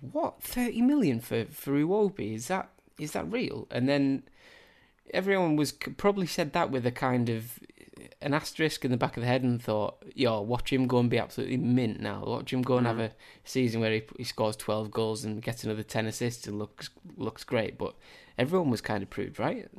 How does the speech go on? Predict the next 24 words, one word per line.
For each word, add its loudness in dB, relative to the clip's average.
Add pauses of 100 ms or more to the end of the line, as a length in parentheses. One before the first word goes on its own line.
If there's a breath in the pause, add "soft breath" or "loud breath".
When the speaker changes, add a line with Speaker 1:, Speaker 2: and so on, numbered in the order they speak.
Speaker 1:
I, -6
I -4
think. -10
I, -6 (240)
I -10
just -12
think 0
he's -4
done 2
what, -6
what's -6
expected, -6 (480 loud breath)
and 0
what -2
is -2
not 4
expected -6
of -6
a -8
thirty -2
million -4 (260)
pound -4
player -2
is, -8